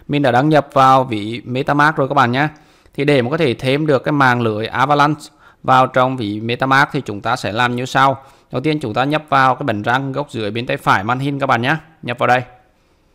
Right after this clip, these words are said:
Sau đó, bạn lựa chọn cái dòng chữ Network các bạn nhé. Nhấp vào đây. Sau đó, chúng ta sẽ nhấn vào nút Add Network. Ở đây thì, ờ, cái network nó đã xuất cho chúng ta một cái mạng lưới phổ biến, đó là Avalanche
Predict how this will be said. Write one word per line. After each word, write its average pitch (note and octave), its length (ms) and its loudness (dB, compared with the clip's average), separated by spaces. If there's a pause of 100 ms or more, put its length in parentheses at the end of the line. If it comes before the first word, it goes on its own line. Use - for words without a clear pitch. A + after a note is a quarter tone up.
(320)
Sau D#3+ 180 -2
đó, C3 340 4
bạn B2 280 2
lựa B2+ 220 0
chọn B2 300 0
cái D3 100 -4
dòng C3+ 160 0
chữ A#2+ 240 -4
Network D3+ 400 -4
các - 120 -6
bạn A#2+ 160 2
nhé. C#3 140 -2 (120)
Nhấp C#3+ 160 -6
vào C3+ 60 -2
đây. C3 160 2 (960)
Sau - 160 -4
đó, A#2 140 2
chúng A2+ 140 -6
ta B2 100 -2
sẽ A2 200 -4
nhấn G2+ 240 -8
vào C3 180 2
nút E3 340 -4
Add C#3 240 0
Network. D#3 380 -4 (1700)
Ở C3 140 -6
đây C#3+ 240 2
thì, D3+ 500 2 (300)
ờ, A2+ 520 0
cái C#3+ 280 -2
network D3+ 640 -2
nó B2 180 -2
đã G2 380 -4
xuất D#3 160 -6
cho D#3+ 120 -8
chúng G#2 180 -8
ta A#2+ 240 2
một A2+ 320 -4
cái C3 160 -4
mạng A#2 320 2
lưới G#2 260 -4
phổ B2 180 -2
biến, C3 420 -2
đó A#2 100 -10
là G#2+ 100 -10
Avalanche C#3 560 0